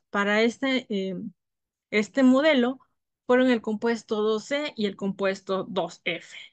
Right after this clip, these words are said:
El compuesto dos C fue elegido debido a que es buen inhibidor de la enzima en su actividad de cloración. Y como mencioné, si se inhibe la actividad de cloración, hay mucho menos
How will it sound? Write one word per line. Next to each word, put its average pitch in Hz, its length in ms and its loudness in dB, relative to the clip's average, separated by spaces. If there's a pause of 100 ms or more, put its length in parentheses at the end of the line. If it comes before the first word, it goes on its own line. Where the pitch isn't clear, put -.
(160)
El 233 140 -2
compuesto 277 480 4
dos 302 200 -2
C 311 240 0
fue 269 180 0
elegido 262 680 -2 (400)
debido 240 580 0
a 220 200 -2
que 226 100 -4
es 247 160 -4
buen 254 240 0
inhibidor 254 840 0 (340)
de 202 240 -4
la 196 400 -4
enzima 233 600 0
en 240 80 0
su 226 100 -4
actividad 208 420 -2
de 208 160 -4
cloración. 233 600 -2 (460)
Y 233 80 -10
como 262 220 2
mencioné, 269 760 0 (160)
si - 220 -4
se 262 120 -2
inhibe 285 380 0
la 240 80 2
actividad 214 320 -2
de 220 100 -4
cloración, 254 540 -2 (120)
hay 254 180 0
mucho 247 340 0
menos 254 600 -2